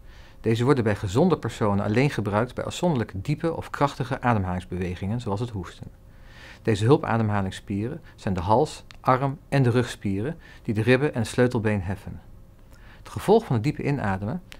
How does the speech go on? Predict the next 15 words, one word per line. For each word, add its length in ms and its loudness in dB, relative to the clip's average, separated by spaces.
is 160 -6
dat 120 -4
de 80 -14
uitademingsspieren 1080 0
flink 340 -2
opgerekt 440 -8
worden. 220 -12
Dit 160 -14
zijn 120 0
de 60 0
buikspieren 720 0
en 120 -4
de 80 -2
binnenste 480 2
tussenribspieren. 880 -8